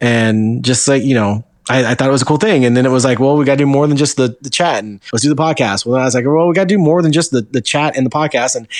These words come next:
created a group text message with everybody who does the Wednesday night chats. And, um, th-, it's just, it's, it's growing and growing and growing. And sometimes I'm just like, "Oh my gosh, this is gonna get, like, way too big for, for me,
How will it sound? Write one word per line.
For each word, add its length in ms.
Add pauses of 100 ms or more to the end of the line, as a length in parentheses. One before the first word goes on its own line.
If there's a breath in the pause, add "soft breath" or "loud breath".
created 360
a 40
group 260
text 260
message 460
with 220
everybody 380
who 80
does 240
the 100
Wednesday 280
night 120
chats. 380
And, 220 (240 loud breath)
um, 640 (120)
th-, 140
it's 180
just, 280
it's, 240
it's 160
growing 320
and 80
growing 200
and 100
growing. 580
And 160
sometimes 400
I'm 160
just 240
like, 160
"Oh 100
my 120
gosh, 240
this 80
is 40
gonna 120
get, 180
like, 220
way 120
too 160
big 220
for, 240
for 140
me, 360